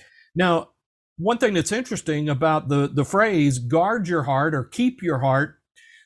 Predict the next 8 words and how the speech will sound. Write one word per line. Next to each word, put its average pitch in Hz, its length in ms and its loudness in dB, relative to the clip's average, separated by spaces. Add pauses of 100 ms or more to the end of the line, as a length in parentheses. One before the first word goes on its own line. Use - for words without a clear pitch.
the 147 80 2
picture 233 440 0
that 160 180 2
is 147 160 0
painted 214 500 -4
there 143 420 0
is, 160 540 0 (460)
um, 160 400 2